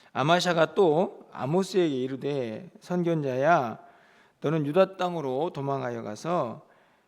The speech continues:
거기에서나 떡을 먹으며 거기에서나 예언하고." 이렇게 기록이 되어 있죠. 이게 무슨 이야기입니까? "네 고향으로 돌아가라." 거기에 보면은 이제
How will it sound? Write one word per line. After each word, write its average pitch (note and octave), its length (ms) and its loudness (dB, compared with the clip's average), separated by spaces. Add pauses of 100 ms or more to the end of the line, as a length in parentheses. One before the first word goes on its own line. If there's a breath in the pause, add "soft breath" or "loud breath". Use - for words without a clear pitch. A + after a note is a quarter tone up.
(220 soft breath)
거기에서나 E3+ 680 2
떡을 G3 280 2
먹으며 C#3 680 -2 (580)
거기에서나 E3+ 680 0
예언하고." C#3 1120 -2 (140)
이렇게 C3 320 -10
기록이 C3 300 -6
되어 A2+ 160 -10
있죠. E3+ 360 -12 (580 soft breath)
이게 D#3 100 -4
무슨 F#3+ 260 -4
이야기입니까? B2+ 840 -4 (540 soft breath)
"네 G3+ 100 -6
고향으로 G#3 520 0
돌아가라." B2 920 -4 (1500 soft breath)
거기에 F#3 240 -2
보면은 F3+ 320 0
이제 D#3+ 400 -4